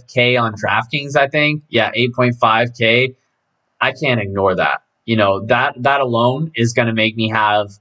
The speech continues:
a lot of him just because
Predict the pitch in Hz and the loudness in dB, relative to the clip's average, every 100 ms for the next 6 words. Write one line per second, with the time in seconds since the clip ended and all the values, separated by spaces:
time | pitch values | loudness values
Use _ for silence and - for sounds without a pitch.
0 | - 101 107 95 87 98 113 - _ - | -2 2 2 2 2 4 2 -2 _ -10
1 | 80 127 139 143 143 147 160 160 - - | 2 2 2 2 0 0 -2 -6 -14 -20
2 | - - 127 123 123 123 123 113 110 104 | -16 0 0 2 -2 0 2 4 2 0
3 | 104 - | -6 -14